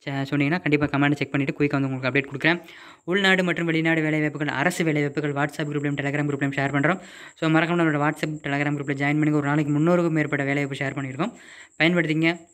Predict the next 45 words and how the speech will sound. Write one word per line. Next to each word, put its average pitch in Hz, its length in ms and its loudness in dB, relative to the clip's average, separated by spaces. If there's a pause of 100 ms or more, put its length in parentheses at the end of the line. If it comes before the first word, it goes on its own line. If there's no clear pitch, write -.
(880)
டபிள்யூ 170 200 4
டபிள்யூ 165 240 0
டபிள்யூ 151 200 2
டாட் 147 180 0
சென்னை 156 260 2
குரு 156 140 -2
ஜாப்ஸ் 143 280 -2
டாட் 135 160 -4
இன். 135 120 -6
உங்களோட 147 260 0
Chrome-ல 180 320 2
சென்னை 170 340 0
குரு 160 160 0
ஜாப்ஸ் 147 300 -2
டாட் 139 180 -2
இன் 147 100 -2
போனீங்கன்னா, 135 300 -2 (460)
நம்மளோட 180 260 6
வெப் 165 180 2
பேஜ் 196 180 2
ஓப்பன் 156 140 0
ஆகும். 160 120 0
அதுல 147 140 0
பெரிய 160 260 2
பெரிய 175 200 0
இண்டஸ்ட்ரியோட 160 340 0
ஓப்பனிங்ஸ் 147 320 -2
இருக்கு, 147 180 -4
மறக்காம 147 260 -4
செக் 139 160 -6
பண்ணி 156 160 0
பாருங்க. 143 240 2 (500)
யார் 160 220 2
யாருக்கெல்லாம் 196 140 2
ஜாப் 165 240 2
இருக்குன்னு 165 240 -2
பார்த்தீங்கன்னா, 151 160 0
படித்தவர்கள், 165 460 -2
படிக்காதவர்கள், 151 540 -2
அனுபவம் 160 260 0
உள்ளவர்கள், 156 360 2
அனுபவம் 151 260 2
இல்லாதவர்கள், 147 420 0
அனைவருக்கும் 160 520 2
வேலை. 131 160 0